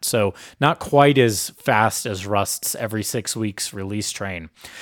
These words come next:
But TypeScript also has a very different philosophy about ideas like semantic versioning. So where Rust tries to be backwards compatible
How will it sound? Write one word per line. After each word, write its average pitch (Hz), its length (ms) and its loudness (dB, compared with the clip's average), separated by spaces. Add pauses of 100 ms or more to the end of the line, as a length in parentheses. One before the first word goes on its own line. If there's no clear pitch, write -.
(200)
But 120 140 0
TypeScript 160 440 4
also 127 360 4
has 120 180 4
a 107 80 -2
very 113 300 -2
different 113 380 -2
philosophy 95 920 -2
about 95 560 0
ideas 101 400 -4
like 90 220 -8
semantic 90 420 -8
versioning. 104 500 -4
So - 180 -6
where 98 180 0
Rust 123 360 2
tries 143 340 0
to 151 80 -6
be 127 100 -2
backwards 107 400 -2
compatible 107 680 -2